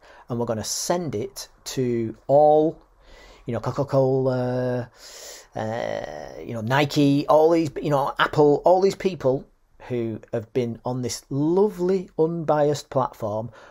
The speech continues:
We're gonna send it, send them round, you know, the threatening letter. I mean, no, the, you know, the, the helpful letter.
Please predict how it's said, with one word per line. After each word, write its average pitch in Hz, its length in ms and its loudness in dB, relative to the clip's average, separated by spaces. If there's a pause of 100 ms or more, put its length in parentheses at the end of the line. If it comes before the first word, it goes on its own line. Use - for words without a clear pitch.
We're 131 80 0
gonna 123 180 0
send 190 420 0
it, 175 160 -2 (220)
send 202 320 -2
them 185 180 -2
round, 120 460 -2
you - 60 -6
know, 123 100 0
the 123 80 0
threatening 139 420 4
letter. 123 320 2
I 156 60 0
mean, 175 160 4
no, 185 240 8
the, 156 340 2 (120)
you 151 160 -2
know, 139 160 4
the, 139 260 4 (520)
the 151 80 6
helpful 156 460 4
letter. 117 440 0